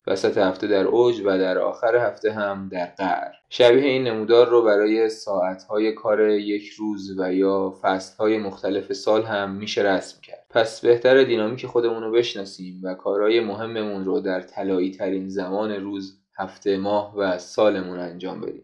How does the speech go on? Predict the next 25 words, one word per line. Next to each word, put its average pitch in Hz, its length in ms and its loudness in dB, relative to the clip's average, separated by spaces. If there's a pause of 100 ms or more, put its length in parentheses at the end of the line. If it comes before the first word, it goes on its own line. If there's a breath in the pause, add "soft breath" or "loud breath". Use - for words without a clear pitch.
(120)
و 120 80 2
کارهای 123 320 4
غیر 110 280 4
مهم 120 340 -4
و 117 60 0
حجیم 110 400 -8
رو 107 160 2
به 98 120 0
وقت‌های 104 640 0
برونزی 98 720 -4
موکول - 460 -16
کنیم. - 200 -20 (160)
و - 40 0
البته 110 440 4
که 117 140 -2
این 101 140 -4
مسئله 107 380 -2
هم 104 220 -6
برای 95 220 -2
زندگی 101 480 -8
شخصی 117 720 -4
و 98 100 0
هم 98 300 -6
برای 92 420 -6
کار 110 560 0